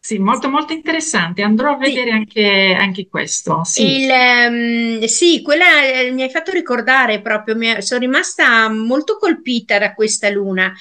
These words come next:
Speaker 2: che ne avevamo accennato qualche tempo fa, Marco, della luna. È proprio che dove c'è appunto questa regia, eh, proprio vedi la luna come,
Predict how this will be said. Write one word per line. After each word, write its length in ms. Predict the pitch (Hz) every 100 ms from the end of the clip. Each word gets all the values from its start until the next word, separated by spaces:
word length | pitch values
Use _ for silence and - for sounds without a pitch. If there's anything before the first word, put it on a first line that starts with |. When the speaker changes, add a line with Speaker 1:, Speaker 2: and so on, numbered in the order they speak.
| - - -
Speaker 2:
che 360 | 220 214 214
ne 120 | 214 214
avevamo 460 | 214 220 262 277
accennato 1160 | 226 220 233 226 208 196 220 208 202 196 190 180 - _
qualche 320 | - 214 214
tempo 300 | 214 214 220
fa, 300 | 214 202 180
Marco, 460 | 185 185 180 - 190
della 260 | 185 185 190
luna. 400 | 190 185 185 180 - - - -
È 580 | - 220 226 220 220 214 220
proprio 260 | 254 311
che 420 | 302 254 220 214 202
dove 220 | 240 277
c'è 180 | 277 214
appunto 420 | 220 226 202 220
questa 300 | 214 208 214
regia, 640 | 208 208 214 196 208 240 -
eh, 300 | 208 - 208
proprio 260 | 247 320
vedi 260 | 240 208 220
la 140 | 208
luna 360 | 214 262 262 254
come, 500 | 208 214 214 202